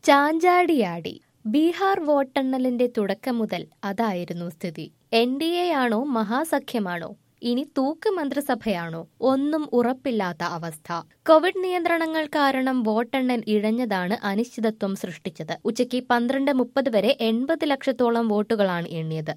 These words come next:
പിന്നെയും കിടക്കുന്നു മൂന്ന് കോടിയിലേറെ വോട്ടുകൾ. മഹാസഖ്യം അധികാരത്തിലെത്തുമെന്ന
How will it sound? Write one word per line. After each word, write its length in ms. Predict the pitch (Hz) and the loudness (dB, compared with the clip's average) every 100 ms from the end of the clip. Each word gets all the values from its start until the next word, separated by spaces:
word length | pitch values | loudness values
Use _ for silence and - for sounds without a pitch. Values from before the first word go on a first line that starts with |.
| - | -2
പിന്നെയും 420 | 240 233 240 269 | 2 4 4 2
കിടക്കുന്നു 480 | 269 220 220 262 196 - - | 2 2 2 2 0 -2 -2
മൂന്ന് 300 | 202 214 254 | 2 2 2
കോടിയിലേറെ 760 | 254 208 208 254 254 190 180 | 2 2 4 2 2 2 2
വോട്ടുകൾ. 440 | 233 175 156 160 147 - - | 0 -2 -6 -8 -8 -8 0
മഹാസഖ്യം 760 | 269 277 370 403 349 - 320 302 | 2 4 2 2 -2 0 -4 -2
അധികാരത്തിലെത്തുമെന്ന 1080 | 247 233 269 294 294 294 277 247 254 247 240 | -4 -2 -2 0 2 0 0 0 0 0 0